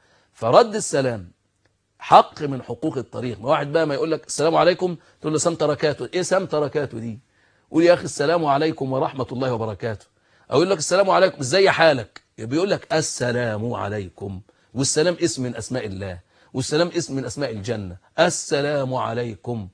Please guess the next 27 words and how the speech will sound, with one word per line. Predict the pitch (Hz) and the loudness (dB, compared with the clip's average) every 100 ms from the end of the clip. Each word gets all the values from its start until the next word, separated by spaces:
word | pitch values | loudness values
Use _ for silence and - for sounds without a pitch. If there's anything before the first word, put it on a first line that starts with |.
| _ | _
دار | 127 175 | -2 -2
السلام، | 170 - 202 220 - _ _ | -2 -4 -4 -4 -8 _ _
الجنة. | 117 123 196 147 - _ _ 170 | -8 -2 -2 -4 -12 _ _ 2
"السلام | 196 - 160 165 160 139 | 2 2 2 2 2 0
عليكم"، | 127 135 127 127 - | 0 -2 -4 -10 2
أي | 156 190 - | 4 4 4
أسأل | 175 - 131 | 0 0 -4
الله | 120 131 139 123 | -2 0 0 0
أن | 123 | -4
يحل | 117 - 190 151 120 | -8 -4 -4 -2 -4
عليكم | 101 131 143 - 107 | -4 -4 -6 -8 -10
السلام | - - 117 143 135 | -10 -6 -2 0 -2
في | 113 110 | -8 -6
هذا | 131 120 | -6 -6
المكان | 104 107 - 143 135 - - - | -8 -10 -6 -6 -6 -14 -14 0
الذي | 135 135 | 2 2
تعيشون | 110 110 110 139 113 | -2 -6 -6 -8 -8
فيه. | 92 110 90 _ _ _ - | -8 -10 -12 _ _ _ -4
فلما | 139 170 | -2 0
أقول | 208 | 2
لك: | 190 - | 0 -2
"السلام | 123 151 175 | -4 0 2
عليكم"، | 156 160 - | 2 0 -2
تقول | - 175 | -6 -4
لي: | |
"إزاي | 156 165 156 | 0 0 2
حالك؟" | 165 156 - | 0 0 -6